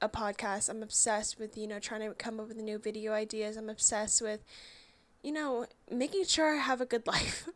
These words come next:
and being quote unquote successful, whatever that means. And I,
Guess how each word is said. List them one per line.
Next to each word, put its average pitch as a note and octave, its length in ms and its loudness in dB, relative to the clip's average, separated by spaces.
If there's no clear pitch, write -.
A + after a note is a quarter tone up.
and C#4+ 280 6
being C#4 260 4
quote B3 260 6
unquote A#3 360 4
successful, G#3+ 500 0
whatever F#3 280 -2
that D#3 200 -2
means. F#3 340 -6
And C#4+ 440 4
I, C#4 420 2